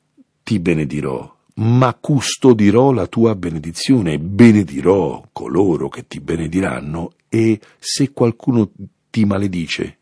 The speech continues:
ci penso io, fidati di me, accogli fino in fondo. Se qualcuno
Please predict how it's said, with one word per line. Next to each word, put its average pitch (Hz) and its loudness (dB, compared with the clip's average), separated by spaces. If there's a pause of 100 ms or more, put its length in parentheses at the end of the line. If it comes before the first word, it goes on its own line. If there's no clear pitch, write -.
ci - -8
penso 143 -6
io, 143 -6 (300)
fidati - -6
di 76 -10
me, 78 -12 (680)
accogli 82 -2
fino 110 -4
in 67 -12
fondo. 60 -10 (220)
Se - -2
qualcuno 110 -2